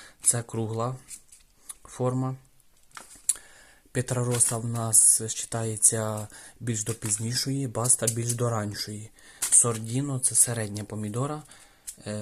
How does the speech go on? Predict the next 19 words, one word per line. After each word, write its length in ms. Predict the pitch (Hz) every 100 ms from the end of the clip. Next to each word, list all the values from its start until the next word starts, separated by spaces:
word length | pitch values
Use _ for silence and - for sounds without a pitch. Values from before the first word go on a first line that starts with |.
| 104 104 104 104
велика 460 | 104 110 131 131
сливка, 520 | 123 - 101 95 - 101 -
сливоподібна. 800 | - 113 113 - 113 107 101 107 - - - - - - - - - - - -
І 180 | 147
сорт 500 | 123 - 127 113 -
Наміп, 600 | 120 110 110 110 131 165 - - - - _ - - - -
це 180 | -
сорт 320 | 117 143 139 131
також 380 | 117 127 117
вважається 380 | 120 - 135 127
більш 300 | 117 127 131
до 200 | 117 113
ранньої 560 | 110 123 127 123 120 120
помідори. 600 | - 117 123 113 101 104 - - _ _ _ _ _ _ _ _ _ _ _ _ _ - - - _ - - -
Помідору 420 | 120 120 131 156
я 160 | 139
буду 260 | 120 120 120 123 117 117 113 113 113 110 - - - -
вис-, 360 | 110 113 - -
висівати 1120 | 120 117 120 120 127 - 120 117 113 113